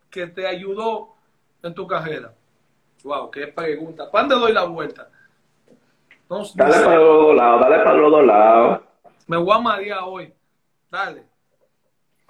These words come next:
Speaker 2: No, lo que pasa es que tú sabes que hay veces que, como tú, ha-, ha-, habemos personas que como nos va bien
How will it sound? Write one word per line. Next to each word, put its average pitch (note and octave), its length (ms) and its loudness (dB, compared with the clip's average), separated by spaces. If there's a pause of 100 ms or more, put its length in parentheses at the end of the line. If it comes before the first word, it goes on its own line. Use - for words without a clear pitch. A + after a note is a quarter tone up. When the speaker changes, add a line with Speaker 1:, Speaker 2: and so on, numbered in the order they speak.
(640)
Speaker 2:
No, C#3 300 4
lo D#3 180 6
que - 80 2
pasa D3 320 2
es D3 80 4
que C3+ 160 2
tú - 60 -2
sabes C#3 260 4
que C3+ 480 4
hay B2 160 2
veces C#3 340 2
que, A#2 680 2 (320)
como A#2 280 2
tú, A#2 280 -2 (120)
ha-, A2+ 380 2
ha-, A2+ 360 0
habemos C#3 360 0
personas A2+ 600 0
que G#2 140 0
como G#2+ 280 0
nos G#2+ 180 4
va A#2+ 120 4
bien C3+ 500 0